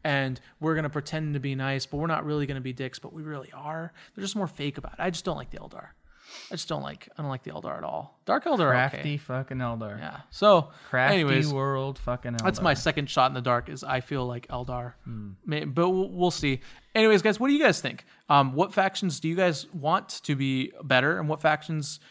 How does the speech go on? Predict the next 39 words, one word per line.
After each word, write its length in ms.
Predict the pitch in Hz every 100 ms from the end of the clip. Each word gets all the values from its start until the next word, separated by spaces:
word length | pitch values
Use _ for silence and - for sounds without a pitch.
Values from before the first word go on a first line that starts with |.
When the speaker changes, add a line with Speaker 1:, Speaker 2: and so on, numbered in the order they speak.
| _ 135
Speaker 1:
do 100 | 156
you 260 | 165 160 156
not 180 | 160
care 200 | 160 190
about 260 | 160 127 -
so 60 | 147
Speaker 2:
That's 120 | -
Speaker 1:
much? 80 | 147
Speaker 2:
another 160 | 127
talking 340 | 120 120 113 113
point 180 | 131 120
right 100 | 117
there. 140 | 117
Which 180 | 135 160
other 180 | 156 151
ones 200 | 147 123
do 60 |
I 40 | 131
want 240 | 123 135
to 60 | -
be 80 |
better? 320 | 120 123 160 - - -
I 100 | 180
would 140 | 175
love 320 | 127 127 165
to 60 | 147
see 220 | - 151
orcs 240 | 143 131
be 80 | -
good 160 | 117 110
again. 180 | 104 - - -
Speaker 1:
I 180 | 147 185
want, 280 | 226 196 -
I 80 | 180
want 300 | 247 262 -
people 360 | 202 208 247
to 80 | 170
start 280 | - 180 151
bringing 440 | 143 156 147 143